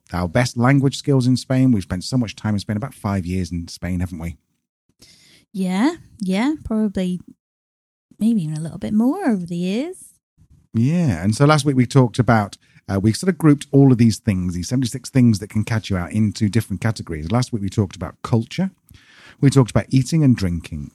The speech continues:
Speaker 1: we talked about language, and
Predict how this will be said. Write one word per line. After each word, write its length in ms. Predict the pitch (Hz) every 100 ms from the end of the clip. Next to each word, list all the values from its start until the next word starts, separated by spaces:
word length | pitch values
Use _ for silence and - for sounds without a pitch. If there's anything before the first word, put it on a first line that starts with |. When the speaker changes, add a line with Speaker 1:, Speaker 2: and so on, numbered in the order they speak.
| 87
Speaker 1:
we 100 | 82
talked 320 | - 101 -
about 360 | 98 101 98
language, 760 | 92 107 147 143 95 71 - - _ _ -
and 440 | 85 82 82 82